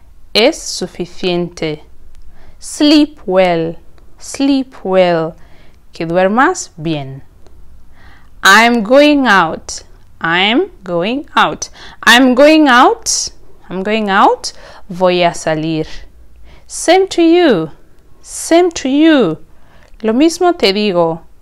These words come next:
Lo mismo te digo. Have a nice day. Have a nice day. Que tenga un buen día. As soon as possible.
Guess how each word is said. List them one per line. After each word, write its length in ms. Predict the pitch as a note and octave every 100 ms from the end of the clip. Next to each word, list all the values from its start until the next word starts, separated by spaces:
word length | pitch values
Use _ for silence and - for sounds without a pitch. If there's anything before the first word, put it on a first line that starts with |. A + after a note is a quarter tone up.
| - - -
Lo 120 | E3+
mismo 440 | F#3 B3+ - F#4 G#4+ A4 -
te 160 | E3+ D#3+
digo. 480 | E3 D#3+ D#3+ D3 - - - - - - - - -
Have 340 | - - C4+ B3
a 60 |
nice 360 | A3+ A#3 A#3 G#3
day. 540 | F#3+ F#3+ F3+ F3 E3+ - - - - -
Have 340 | - C4 B3+
a 60 | A#3+
nice 380 | A3 A3+ A3+ -
day. 540 | D#3+ F#3+ F3 D#3 D#3 - - - - - - -
Que 100 | F3+
tenga 440 | - F#3 F3+ -
un 300 | - F3+ F3
buen 420 | F#3 B3 F4+ G4+ - - - -
día. 480 | F3 D#3+ D#3 D#3 D#3+ - - - - - - - - - - - - -
As 200 | F#3+ -
soon 320 | - D4+ D4
as 240 | G3 -
possible. 760 | - A3 G#3+ - E3+ E3+ E3